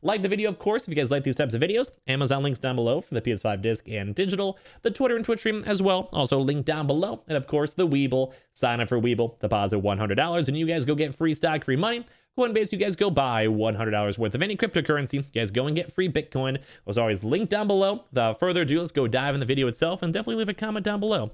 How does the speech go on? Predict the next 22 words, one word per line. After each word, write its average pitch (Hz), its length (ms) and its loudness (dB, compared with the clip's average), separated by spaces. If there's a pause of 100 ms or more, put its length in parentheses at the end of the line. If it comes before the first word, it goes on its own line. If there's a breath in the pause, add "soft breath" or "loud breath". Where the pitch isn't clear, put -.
with - 120 -6
all 104 120 2
of 107 80 0
your 131 100 0
thoughts. 95 320 -6 (220 soft breath)
So, 131 260 0 (640)
as 196 160 -2
I 226 60 -2
mentioned, 226 340 -2
we're 190 60 2
gonna 196 40 0
be 226 60 -2
talking 302 220 -2
a - 20 0
little 339 140 0
bit 262 40 -6
more 262 160 -4
on 196 120 -2
the 143 40 0
Sony 202 480 -2
patent 160 320 -8
side. 110 460 -4